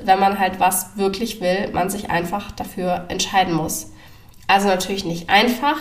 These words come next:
und natürlich spielen immer Privilegien eine grundlegende Rolle, aber wenn es halt um solche Sachen geht wie mit Sport anfangen, mit dem Rauchen aufhören, vegan werden, halt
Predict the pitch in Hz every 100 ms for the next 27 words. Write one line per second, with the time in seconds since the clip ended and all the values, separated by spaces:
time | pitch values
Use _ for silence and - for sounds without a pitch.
0 | - - - - - - - - - -
1 | 214 190 185 202 190 185 - - - 214
2 | 190 180 - - - - - 220 214 208
3 | - - 208 190 202 190 185 180 175 175
4 | 190 190 170 165 160 170 196 370 - -
5 | - - - - - - 185 190 196 196
6 | 202 - 175 185 190 - 180 196 190 196
7 | 196 - 202 190 190 190 196 185 190 196
8 | - - - - - - - - - -
9 | 220 214 202 214 - 185 - 196 196 190
10 | 202 - - 220 214 220 214 - 208 175
11 | 185 196 190 180 - 233 185 180 180 185
12 | 180 170 208 202